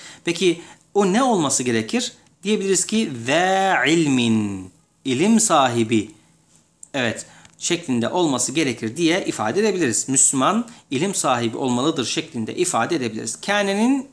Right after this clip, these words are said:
neyi olarak gelmiştir? Haberi olarak gelmiştir. Hocam ismi nerededir? İsmi burada gizli bir, e, huvedir değil mi? En yekûne olması gerekir. Kim? O. Semi'tu, semi'tu işittim.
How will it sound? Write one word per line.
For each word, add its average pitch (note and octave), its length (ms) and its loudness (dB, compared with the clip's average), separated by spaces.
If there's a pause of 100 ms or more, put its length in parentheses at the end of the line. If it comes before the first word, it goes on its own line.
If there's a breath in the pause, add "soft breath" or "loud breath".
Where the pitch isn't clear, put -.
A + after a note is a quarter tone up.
(120)
neyi G3+ 160 0
olarak D#3 300 0
gelmiştir? C3+ 380 -2
Haberi D#3 320 -2
olarak B2 320 -2
gelmiştir. A#2 460 -8 (260 loud breath)
Hocam D#3+ 240 -2
ismi A#3 280 2
nerededir? E3 500 -2 (280 loud breath)
İsmi E3+ 320 -2
burada B2+ 200 -2
gizli C#3 480 -2
bir, G3 340 0 (540 loud breath)
e, B2+ 320 2 (100)
huvedir A#2+ 540 2
değil A#3 120 2
mi? B2 200 0
En D3+ 160 0
yekûne G#3+ 480 0
olması C#3 420 0
gerekir. A2+ 420 -4
Kim? A#3+ 280 -2
O. A#2+ 280 -4 (1300 loud breath)
Semi'tu, A#3 720 2 (540)
semi'tu A3 460 0
işittim. C3 580 -2